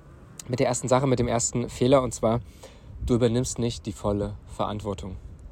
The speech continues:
Was meine ich damit? So oft, und das habe ich auch so oft in meiner Ruderkarriere erlebt, so oft geben wir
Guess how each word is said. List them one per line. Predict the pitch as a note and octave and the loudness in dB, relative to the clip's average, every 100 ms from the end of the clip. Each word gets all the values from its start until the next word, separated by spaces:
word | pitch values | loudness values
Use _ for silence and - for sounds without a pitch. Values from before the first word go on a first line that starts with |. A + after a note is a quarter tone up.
| - - - - - - - - - - - | -18 -18 -18 -18 -20 -20 -20 -20 -20 -20 -2
Was | B2+ - | 0 4
meine | C3+ | 4
ich | D3 | 4
damit? | - G2+ G2+ - - - - - - | 2 0 -2 -8 -16 -16 -16 -16 -8
So | C3 A#2 D3 G3 G#3 G#3 F#3+ - | -4 2 4 6 6 6 6 6
oft, | C#3+ C3+ - - | 2 0 -10 -8
und | A2+ | -4
das | A#2 | -2
habe | C#3 | -2
ich | C3 | -2
auch | C3+ | -4
so | - E3 | -2 -2
oft | - D3 | -2 -2
in | C#3+ | 0
meiner | C3+ B2 | 2 2
Ruderkarriere | A#2 B2+ B2 A#2+ A2+ A2 | 2 2 2 2 2 2
erlebt, | G#2 G2+ - | 0 -2 -4
so | - C#3+ D3+ | 2 4 6
oft | - A#2+ - | 4 0 -2
geben | - A#2+ B2 | 0 2 4
wir | A2 A2 | 4 4